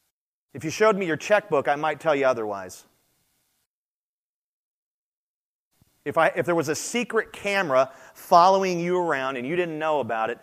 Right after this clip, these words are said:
somebody might be able to say, "I'm not sure their hope is in Christ."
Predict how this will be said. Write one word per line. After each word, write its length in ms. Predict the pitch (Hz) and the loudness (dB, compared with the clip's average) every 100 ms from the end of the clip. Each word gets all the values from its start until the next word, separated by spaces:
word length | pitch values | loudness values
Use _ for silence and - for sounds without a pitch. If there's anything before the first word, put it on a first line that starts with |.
| - | -16
somebody 400 | - 226 208 190 | -2 2 2 2
might 260 | 165 170 143 | 4 2 2
be 60 | |
able 140 | 151 135 | -2 -2
to 60 | |
say, 180 | - 165 | -2 0
"I'm 160 | 170 226 | 0 0
not 200 | 202 156 | -2 -4
sure 300 | - 214 196 | 0 4 4
their 180 | 147 139 | 4 0
hope 280 | 160 156 131 | 2 2 0
is 160 | 117 | -6
in 140 | 123 117 | -8 -6
Christ." 500 | 143 113 101 - | -4 -4 -6 -14